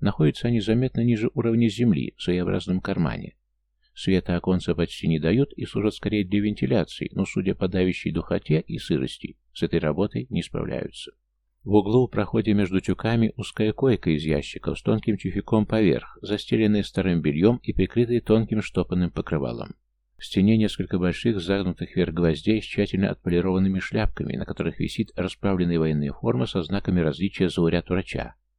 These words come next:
да под ней старые, но тщательно начищенные яловые сапоги. Ни стула, ни стола.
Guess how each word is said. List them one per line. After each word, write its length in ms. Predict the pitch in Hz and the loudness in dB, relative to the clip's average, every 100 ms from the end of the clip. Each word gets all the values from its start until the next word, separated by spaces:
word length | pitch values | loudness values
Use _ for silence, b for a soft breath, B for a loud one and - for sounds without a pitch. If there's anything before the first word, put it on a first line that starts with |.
| _ - | _ 0
да 120 | 104 | 2
под 160 | 120 131 | 2 0
ней 120 | 123 | 0
старые, 460 | - 110 120 131 | 0 -2 0 2
но 100 | 107 | 2
тщательно 460 | 98 - 120 131 135 | 0 0 0 0 -2
начищенные 640 | 104 98 98 98 101 104 90 | 0 0 0 0 2 0 2
яловые 420 | 78 76 80 82 | 0 2 2 0
сапоги. 600 | - 85 73 62 - - _ _ _ _ - | -2 -6 -4 -6 -8 -12 _ _ _ _ -2
Ни 120 | 92 | 0
стула, 540 | 90 - 117 127 127 123 | 0 4 6 6 2 0
ни 100 | - | -6
стола. 560 | - - 69 82 101 | -6 -4 0 0 -2